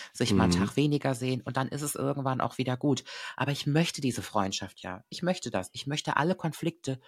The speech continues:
Speaker 1: lösen mit den Menschen, die in meinem Leben sind. Und der wichtigste Punkt, und damit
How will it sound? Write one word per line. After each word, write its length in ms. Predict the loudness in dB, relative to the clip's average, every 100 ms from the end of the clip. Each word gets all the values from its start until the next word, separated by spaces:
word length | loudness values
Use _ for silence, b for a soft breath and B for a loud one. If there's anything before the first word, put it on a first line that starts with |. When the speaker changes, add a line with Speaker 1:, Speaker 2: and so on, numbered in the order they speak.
| b
Speaker 1:
lösen 460 | 8 10 8 4 -2
mit 160 | -4
den 120 | -4 -4
Menschen, 360 | -4 -4 -4
die 100 | -2
in 80 | -4
meinem 220 | -4 -4
Leben 280 | -2 -2 -4
sind. 360 | -6 -6 -8 -12 B B B _ _ _ _ 0
Und 140 | 6
der 120 | 6
wichtigste 380 | 6 4 2 0
Punkt, 580 | 4 6 6 2 -4 -12 _
und 140 | 0 4
damit 340 | 4 4 0